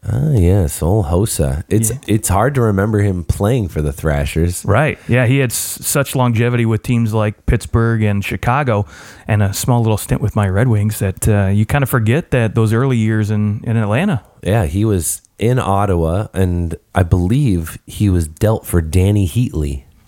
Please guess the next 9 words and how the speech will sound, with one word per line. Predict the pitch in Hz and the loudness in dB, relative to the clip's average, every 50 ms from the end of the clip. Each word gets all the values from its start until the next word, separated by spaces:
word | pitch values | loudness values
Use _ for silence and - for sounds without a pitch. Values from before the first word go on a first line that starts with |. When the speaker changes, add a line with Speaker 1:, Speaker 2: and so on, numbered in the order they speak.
| - - | -10 -6
Speaker 2:
Yes, | - 117 143 - | -4 -4 -2 -2
he | - 131 | 0 0
was. | 113 139 151 117 - - - - - _ _ _ _ _ - | 0 0 0 0 -2 -6 -10 -16 -20 _ _ _ _ _ -10
Speaker 1:
And | - - 76 76 | -4 -4 -2 0
then, | 78 78 80 80 80 | 2 2 2 2 2
of | 78 - - | 0 -2 0
course, | - 80 76 - | 0 0 2 2
sent | - - 82 76 71 - | 0 0 0 0 0 0
to | 80 80 78 80 80 76 | 0 2 2 2 2 0